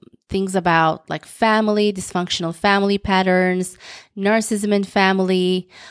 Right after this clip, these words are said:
um, parenting for conscious parents, and all of this. And when we talk about the family stuff, when you think about these people,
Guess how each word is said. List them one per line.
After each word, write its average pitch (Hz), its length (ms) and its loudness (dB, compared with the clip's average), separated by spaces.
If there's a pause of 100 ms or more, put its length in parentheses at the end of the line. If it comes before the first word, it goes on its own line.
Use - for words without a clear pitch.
(180)
um, 165 540 -4 (260)
parenting 202 800 0
for 175 120 -4
conscious 190 480 -2
parents, 190 400 0
and 175 120 -2
all 165 140 -2
of 180 120 -8
this. - 460 -8 (720)
And 208 460 0 (100)
when 226 400 0
we 302 140 2
talk 208 360 -2
about 180 540 -2
the 190 240 -2
family 190 560 0
stuff, - 720 -8 (1080)
when 247 280 2
you 330 120 2
think 247 280 -2
about 202 320 -2
these 190 280 -4
people, - 540 -12